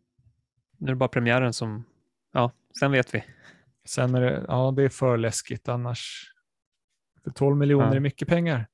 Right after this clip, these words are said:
Speaker 2: som ska dit. Så att,
Speaker 1: Ja.
Speaker 2: ja. Eh, sen är det ju, om vi kollar på anfallare då, så är det Edvardsen som är vald av lite mer än var tredje lag.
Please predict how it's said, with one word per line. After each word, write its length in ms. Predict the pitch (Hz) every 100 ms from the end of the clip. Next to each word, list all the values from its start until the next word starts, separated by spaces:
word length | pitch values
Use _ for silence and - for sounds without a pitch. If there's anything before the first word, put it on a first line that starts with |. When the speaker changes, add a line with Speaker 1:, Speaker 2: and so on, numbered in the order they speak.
| _ _ _ _ -
Speaker 2:
som 120 | 123
ska 140 | -
dit. 280 | 117 110 _ - - _ _
Så 140 | -
att, 180 | - -
Speaker 1:
Ja. 160 | 127 131 _ _ _ _ - - - - - _ _ _ _ _ _ _ _ _ -
Speaker 2:
ja. 80 | 139
Eh, 640 | 143 139 139 139 135 139 - _ _ _ _ _ _ -
sen 460 | - 165 165 160 151
är 160 | 143
det 80 | 139
ju, 160 | 135 131
om 120 | 127
vi 80 | 127
kollar 300 | - 123 117
på 160 | -
anfallare 680 | 120 113 - 135 135 135 123
då, 220 | - - - _ _ _
så 140 | - 113
är 40 |
det 60 | 117
Edvardsen 760 | 113 110 110 - 123 113 107
som 220 | - 131
är 100 | 127
vald 340 | 123 113 107 104
av 280 | 104 117 120
lite 260 | 110 117
mer 100 | 107
än 80 | 107
var 100 | -
tredje 480 | - 110 104 104 107
lag. 580 | 117 123 107 107 104